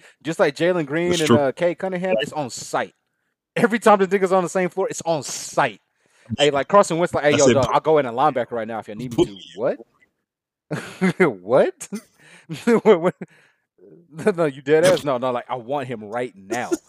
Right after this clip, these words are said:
Speaker 1: No,
Speaker 2: Would
Speaker 1: no,
Speaker 2: you
Speaker 1: we
Speaker 2: trust
Speaker 1: need you
Speaker 2: your
Speaker 1: on
Speaker 2: boy?
Speaker 1: offense, nigga.
Speaker 2: No.
Speaker 1: I'm good for
Speaker 2: No,
Speaker 1: it.
Speaker 2: I don't.
Speaker 1: I want this nigga right now. <laughs>
Speaker 2: Exactly.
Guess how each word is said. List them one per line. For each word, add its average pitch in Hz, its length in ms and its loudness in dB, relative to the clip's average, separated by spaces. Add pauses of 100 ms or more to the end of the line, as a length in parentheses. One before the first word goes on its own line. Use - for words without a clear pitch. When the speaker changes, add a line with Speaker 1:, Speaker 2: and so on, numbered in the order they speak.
(360)
Speaker 1:
No, 135 100 0
Speaker 2:
Would 135 80 2
Speaker 1:
no, 160 80 4
Speaker 2:
you 190 80 2
Speaker 1:
we - 60 0
Speaker 2:
trust 254 200 2
Speaker 1:
need 139 60 0
you - 60 2
Speaker 2:
your 277 100 2
Speaker 1:
on 311 60 6
Speaker 2:
boy? 359 60 0
Speaker 1:
offense, 202 200 -12
nigga. - 100 -6
Speaker 2:
No. 214 180 0
Speaker 1:
I'm 120 240 0
good 135 260 2
for - 100 -12
Speaker 2:
No, - 100 -2
Speaker 1:
it. - 60 -10 (440)
Speaker 2:
I - 60 -2
don't. 147 140 4
Speaker 1:
I 117 60 -12
want 175 260 2
this 139 160 -6
nigga 117 440 -4
right 143 240 -2 (360)
now. 104 520 -4
<laughs> - 40 -12
Speaker 2:
Exactly. 220 680 -10